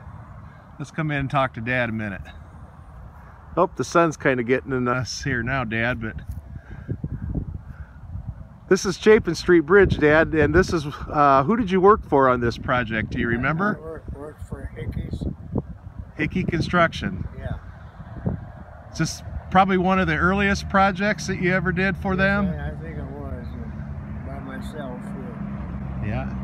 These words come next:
Speaker 1: Who was your general superintendent that was over you on this project?
Speaker 2: Ro-, Rocky Miscavige.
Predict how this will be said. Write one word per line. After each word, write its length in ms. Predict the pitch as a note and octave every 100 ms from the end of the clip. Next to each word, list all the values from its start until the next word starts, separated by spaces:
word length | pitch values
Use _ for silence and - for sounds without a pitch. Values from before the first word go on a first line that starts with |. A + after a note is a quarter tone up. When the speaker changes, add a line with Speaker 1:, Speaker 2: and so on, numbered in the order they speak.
| - - - -
Speaker 1:
Who 140 | G3+
was 180 | G#3 F#3+
your 100 | E3
general 480 | B2+ F3+ F#3+ F3 D#3+
superintendent 1160 | - F3+ F3+ D#3+ C#3+ F#3 F#3+ E3 A#2+ - -
that 140 | C#3 C3
was 160 | C3 C#3+
over 240 | E3+ D3
you 200 | C3 B2
on 160 | A#2+ A2+
this 180 | A#2
project? 600 | - C3+ A#2+ G#2+ G#2+ G2+ -
Speaker 2:
Ro-, 60 | E3
Rocky 200 | E3+ F3+ D#3+
Miscavige. 960 | D#3 - - E3 D#3+ D3+ - - -